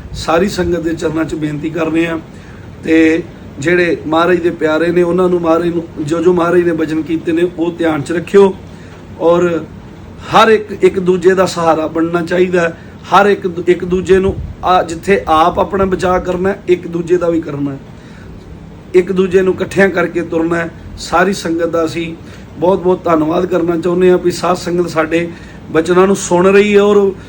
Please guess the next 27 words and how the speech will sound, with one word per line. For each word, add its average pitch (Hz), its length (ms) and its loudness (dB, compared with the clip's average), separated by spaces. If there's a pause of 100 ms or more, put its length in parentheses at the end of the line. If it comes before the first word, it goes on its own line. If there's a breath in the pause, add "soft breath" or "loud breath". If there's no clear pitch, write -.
(240 loud breath)
ਮੈਸੇਜ 180 460 2
ਪਾ 185 260 6
ਰਹੀ 185 200 4
ਹੈ, 196 40 8
ਸਾਨੂੰ 208 300 2
ਫੋਨ 208 260 2
ਕਰ 180 160 -2
ਰਹੀ 160 200 0
ਹੈ। 170 40 -6
ਸਭ 170 240 -4
ਤੋਂ 170 100 -6
ਵੱਡੀ 151 300 -4
ਗੱਲ, 147 160 -6 (400 loud breath)
ਫੋਨਾਂ 214 300 4
ਦੇ 202 80 6
ਉੱਤੇ 196 220 4
ਸਾਨੂੰ 175 280 0
ਪੁੱਛ 170 280 -6
ਰਹੇ 180 140 2
ਨੇ, 170 240 -2 (320 loud breath)
ਬਹੁਤ 214 560 2
ਪਿੰਡਾਂ 202 300 4
'ਚੋਂ 196 180 0
ਫੋਨ 185 260 2
ਆਏ 170 160 2
ਨੇ 170 100 0
ਮੈਨੂੰ, 165 320 0